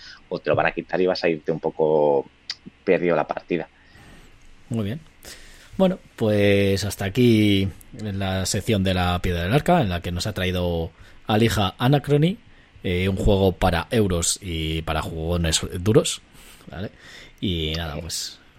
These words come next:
Speaker 2: pues,
Speaker 1: Y al
Speaker 2: eh,
Speaker 1: que le guste
Speaker 2: recomend-
Speaker 1: este tipo de juegos, que siguen, que sigan todo, bueno, Mincaland Game, que ha sacado el otro día el que dijo el, el Kickstarter que sacamos, el Hell, pero bueno, este tiene el Cerebria, que es bastante bueno, un poco más ligerito, y van a sacar ese, el,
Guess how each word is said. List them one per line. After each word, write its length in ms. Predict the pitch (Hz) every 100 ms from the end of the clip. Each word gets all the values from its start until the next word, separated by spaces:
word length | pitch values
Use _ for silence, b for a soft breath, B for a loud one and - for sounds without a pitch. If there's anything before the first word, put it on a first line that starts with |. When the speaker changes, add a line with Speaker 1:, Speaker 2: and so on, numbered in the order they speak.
| b
Speaker 2:
pues, 340 | - 92 85 -
Speaker 1:
Y 160 | 90
al 100 | 90
Speaker 2:
eh, 20 |
Speaker 1:
que 60 | 95
le 60 | 98
guste 160 | 113
Speaker 2:
recomend- 200 | 113 101
Speaker 1:
este 80 | 117
tipo 220 | - -
de 60 | 110
juegos, 600 | 120 113 123 127 - - -
que 160 | - 92
siguen, 420 | - 101 101 - -
que 100 | 82
sigan 280 | 95 95 92
todo, 280 | 92 90 87
bueno, 200 | 87 80
Mincaland 420 | 92 95 92 92
Game, 180 | 98 104
que 80 | 98
ha 40 |
sacado 320 | 90 87 87
el 100 | 85
otro 160 | 87 87
día 100 | 87
el 60 | 82
que 120 | 87
dijo 300 | 85 - 82
el, 400 | 80 80 78 80 85 - -
el 180 | - 82
Kickstarter 520 | - 82 - 87 85
que 100 | -
sacamos, 420 | - - 98 107 - B B B
el 160 | 85 -
Hell, 220 | 104 - B B
pero 160 | 82
bueno, 140 | 87 87
este 160 | -
tiene 180 | 90 90
el 80 | 87
Cerebria, 380 | - 92 85 80
que 80 | 80
es 40 |
bastante 300 | 82 82 80
bueno, 180 | 82 104
un 60 |
poco 220 | 95 82 80
más 340 | 76 76 76
ligerito, 480 | 80 - 82 82 107
y 100 | 85
van 140 | 80 73
a 20 |
sacar 240 | 78 78
ese, 220 | 78 - 71
el, 420 | 71 69 - -